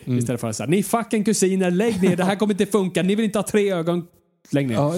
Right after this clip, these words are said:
Speaker 1: men det, det är väl jättekonstigt liksom.
Speaker 2: Mm.
Speaker 1: Eh, hur som helst, så tänkte jag så här, när, när det där kommer, när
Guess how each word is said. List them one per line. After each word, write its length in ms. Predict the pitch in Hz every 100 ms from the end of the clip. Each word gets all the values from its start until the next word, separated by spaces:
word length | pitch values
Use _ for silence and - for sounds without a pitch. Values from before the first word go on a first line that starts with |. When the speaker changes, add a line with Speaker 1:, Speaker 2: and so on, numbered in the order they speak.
| 185
Speaker 1:
men 100 | 185
det, 260 | 190 170
det 80 | 160
är 40 | 175
väl 300 | 165 170 175
jättekonstigt 680 | - 147 160 135 - -
liksom. 180 | 143 139 139
Speaker 2:
Mm. 200 | 131 107 - - - -
Speaker 1:
Eh, 500 | 127 123 120 117 120
hur 200 | 127 214
som 120 | 185
helst, 180 | 127 - _ _ -
så 60 |
tänkte 280 | 185 185 147
jag 80 | 135
så 60 |
här, 20 | 156
när, 200 | 190 185
när 180 | 190
det 60 | 185
där 260 | 196 180 143
kommer, 300 | - 147 139
när 160 | 147